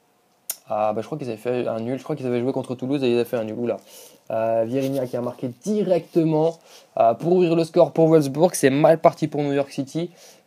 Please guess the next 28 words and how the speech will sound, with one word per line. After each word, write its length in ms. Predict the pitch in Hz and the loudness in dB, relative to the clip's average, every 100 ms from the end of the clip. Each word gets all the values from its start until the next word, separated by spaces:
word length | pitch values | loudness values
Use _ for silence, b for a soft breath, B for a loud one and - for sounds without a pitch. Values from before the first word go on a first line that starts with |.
| _ - | _ -8
Ah, 100 | 110 | -6
il 60 | |
y 20 | |
a 40 | 107 | -6
peut-être 200 | 110 120 | -6 -4
David 260 | 120 123 | -4 -4
Villa. 200 | 123 120 | -2 0
Ouais, 80 | 110 | 0
il 20 | |
y 20 | 110 | -2
a 60 | |
quand 80 | 120 | -6
même 100 | 120 | -6
David 240 | 117 120 | -4 -4
Villa, 240 | 113 120 120 | -6 -4 -4
Pirlo, 420 | - 120 120 135 | -2 -2 0 2
Lampard. 540 | 123 120 117 139 139 123 b b b - | 0 0 2 4 4 0 b b b -8
Il 20 | |
y 20 | |
a 60 | 113 | -2
quelques 260 | 147 147 | -2 0
petits 160 | 147 170 | -2 -2
bons 200 | 151 156 | 0 0
joueurs 380 | 139 156 170 170 | 0 4 4 4
quand 100 | 156 | 0
même. 160 | 160 | 0
Enfin, 280 | 156 117 110 | 0 0 -2
vieux, 380 | 107 110 139 165 | -2 0 0 0